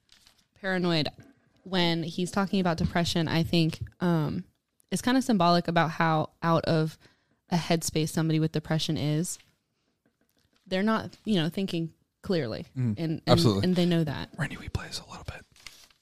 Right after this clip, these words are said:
Speaker 2: just a little underneath. Just lower it a little bit. Thank you, sir.
Speaker 1: Um, but it was hard to hear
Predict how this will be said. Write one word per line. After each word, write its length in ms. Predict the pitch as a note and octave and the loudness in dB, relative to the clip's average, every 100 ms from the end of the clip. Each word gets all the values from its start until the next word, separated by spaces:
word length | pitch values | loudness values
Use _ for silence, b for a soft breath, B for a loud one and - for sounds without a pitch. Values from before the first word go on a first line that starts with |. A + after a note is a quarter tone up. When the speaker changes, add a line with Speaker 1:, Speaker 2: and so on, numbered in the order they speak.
| - | -16
Speaker 2:
just 160 | - - | -14 -14
a 40 | - | -14
little 180 | - - | -14 -14
underneath. 280 | - - - - - _ _ _ _ _ _ _ _ _ _ _ _ _ | -14 -16 -18 -20 -20 _ _ _ _ _ _ _ _ _ _ _ _ _
Just 200 | - - - - | -10 -10 -12 -20
lower 160 | - | -20
it 60 | - | -20
a 40 | - | -20
little 160 | - | -20
bit. 100 | - - - | -20 -20 -20
Thank 160 | - | -20
you, 60 | - | -20
sir. 100 | - _ _ _ _ _ _ _ _ _ _ - | -20 _ _ _ _ _ _ _ _ _ _ -8
Speaker 1:
Um, 440 | A3+ G3+ E3+ G3 - _ _ _ _ _ _ _ _ _ _ _ _ - | -6 -4 -6 -8 -12 _ _ _ _ _ _ _ _ _ _ _ _ -10
but 180 | G#3 A3 | -2 0
it 100 | F3+ | 2
was 160 | G#3 | 0
hard 280 | - G3+ G#3+ | 2 4 4
to 100 | B3 | 2
hear 640 | A#3+ G#3+ G3 F#3 F3+ F3 | 0 2 4 4 4 2